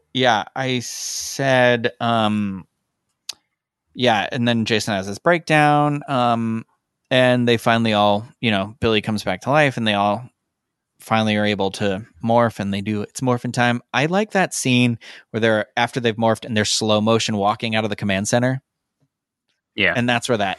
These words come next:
Speaker 1: like, synth really is heavy, like, picks up really hard. I, I always enjoy that.
Speaker 2: It's also a pretty good part of the bloopers, but
Speaker 1: Oh, is it? I haven't watched the bloopers yet.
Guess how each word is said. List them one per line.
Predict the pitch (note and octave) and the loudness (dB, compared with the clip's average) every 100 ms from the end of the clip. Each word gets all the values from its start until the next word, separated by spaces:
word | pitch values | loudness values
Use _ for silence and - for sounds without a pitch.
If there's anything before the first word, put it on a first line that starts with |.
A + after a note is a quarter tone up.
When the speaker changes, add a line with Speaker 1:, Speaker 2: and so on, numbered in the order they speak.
| - | -8
Speaker 1:
like, | F#2+ D#2+ - _ - | -8 -8 -14 _ -10
synth | - G#2+ F#2 - _ - | -4 -4 -4 -10 _ -14
really | G#2 G2+ F#2+ F2+ D2 _ _ _ _ _ | -2 0 2 0 -4 _ _ _ _ _
is | A2+ A2 | -6 -6
heavy, | A#2+ G#2 G2 F2+ A2+ - _ _ | -4 -4 -2 -4 -6 -20 _ _
like, | - F2+ - | -10 -10 -4
picks | - - | -4 -2
up | F#2+ - - | -2 -4 -6
really | G#2+ G2 F#2+ | -2 0 0
hard. | F#2+ F2 G2+ - - | 0 -2 -2 -12 -6
I, | A2 G#2+ - | -2 -2 2
I | |
always | A2 A2 - | 2 2 0
enjoy | F#2+ F#2 | -4 -4
that. | E2 E2+ - _ _ _ _ _ _ _ _ _ _ _ _ _ _ _ _ _ _ _ _ | -2 -4 -6 _ _ _ _ _ _ _ _ _ _ _ _ _ _ _ _ _ _ _ _
Speaker 2:
It's | - - - - - | -14 -14 -14 -16 -6
also | G#2 G2+ G2+ | -2 0 0
a | G2 | -2
pretty | G2+ G2 | -2 -2
good | G2 | -2
part | G#2+ G2+ | 0 -2
of | |
the | A2 | -2
bloopers, | B2 B2+ C3 B2 B2 - | -2 -2 0 -2 -4 -2
but | A2+ A2+ _ _ _ _ _ - | 0 0 _ _ _ _ _ -2
Speaker 1:
Oh, | C#3 | 0
is | A#2 A#2 | 0 0
it? | F3 D3+ | 0 0
I | |
haven't | B2 C3 | 0 0
watched | A2+ A2+ | -2 -4
the | G#2 | -6
bloopers | F#2+ F#2 - | -8 -8 -10
yet. | C#3 - | -12 -14